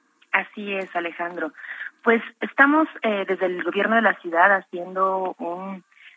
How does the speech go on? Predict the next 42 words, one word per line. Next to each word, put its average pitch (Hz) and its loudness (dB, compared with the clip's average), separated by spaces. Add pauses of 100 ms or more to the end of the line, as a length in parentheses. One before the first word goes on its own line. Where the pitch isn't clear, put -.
(240)
eh, 156 -2
atento 190 0
llamado 190 0
a 214 0
toda 202 6
la 190 4
población. 170 -2 (320)
Nosotros 202 2 (440)
entendemos 175 2
que - -4
el - -6
cuidado 170 2
del 175 4
agua 165 4
es 165 -2
un 170 -8
tema 165 -2
de 151 0
responsabilidad 147 -2
de 160 0
todos. 165 -2 (420)
En 165 -2
efecto, 190 0
como 156 -4
bien 156 -2
lo 185 -2
comentabas, 180 6 (200)
eh, 143 -6
esta 165 -4
administración 170 -4
ha 180 0
puesto 175 -2
un 165 -6
gran 175 4
acento 190 -2
en 185 -6
el 156 -8
materi-, 160 -6
en 160 -8
materia 175 -6
de 185 0
agua 190 4